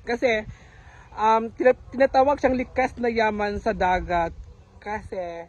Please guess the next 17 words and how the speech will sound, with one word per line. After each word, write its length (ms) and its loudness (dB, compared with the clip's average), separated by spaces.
um, 640 -4
sobrang, 580 2
um, 380 0
blessed 580 0
yung 160 2
barangay 480 2
namin 560 0
at 80 -8
nakikita 400 -10
na 80 -8
naman 260 -8
yung, 300 -10
ah, 240 -2
paligid 580 -6
na 140 -10
sobrang, 480 -4
um, 360 0